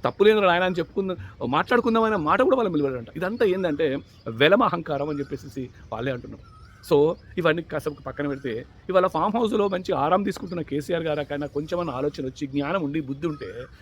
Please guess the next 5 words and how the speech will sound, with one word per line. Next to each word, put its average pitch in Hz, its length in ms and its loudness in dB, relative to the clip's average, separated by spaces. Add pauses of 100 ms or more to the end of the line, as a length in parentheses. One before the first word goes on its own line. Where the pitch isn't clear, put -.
(160)
పార్టీని 202 300 0
మళ్ళీ 180 220 -2
పునరు-, 170 840 -8
పునరుజ్జీవనం 202 560 2
చేయాలనుకుంటే 131 640 0